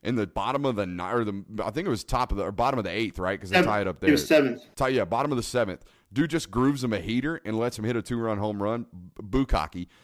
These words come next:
Speaker 1: Um, and then he ends up running around the bag, uh, the bags with the bat in his hands, which a little bit of research here told me that that was not scripted.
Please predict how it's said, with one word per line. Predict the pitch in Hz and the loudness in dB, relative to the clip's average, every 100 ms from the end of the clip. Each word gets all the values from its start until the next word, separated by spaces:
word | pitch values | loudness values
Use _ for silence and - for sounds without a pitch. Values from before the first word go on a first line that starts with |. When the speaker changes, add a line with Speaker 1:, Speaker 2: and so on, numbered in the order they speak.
| _ | _
Speaker 1:
Um, | - 113 104 95 | -2 0 0 -2
and | 127 135 | 0 2
then | 143 | 4
he | 147 | 2
ends | 143 | 2
up | 135 98 | 2 0
running | 95 98 123 123 | -2 0 2 2
around | 117 117 | 0 0
the | 107 | -2
bag, | 90 98 113 123 - _ - | -2 0 0 -2 -8 _ -2
uh, | 101 | 0
the | 95 | 0
bags | 90 101 113 87 | -2 -2 -2 -4
with | 101 120 | -4 -2
the | 95 | -2
bat | 98 107 95 | -2 -4 -4
in | 123 | -6
his | 120 | -6
hands, | 139 147 143 - _ | -4 -6 -8 -16 _
which | 101 110 - - | -2 -2 -4 -4
a | |
little | 110 117 | -2 0
bit | 107 | 2
of | 101 | 2
research | 107 - 101 92 | 0 -2 -4 -2
here | 101 92 | -4 -4
told | - 104 98 | 0 0 0
me | 95 | -2
that | 92 | -2
that | 98 101 | -2 -2
was | 107 98 | -4 -4
not | 92 | -6
scripted. | - - 101 - 143 | -8 -4 -4 0 -2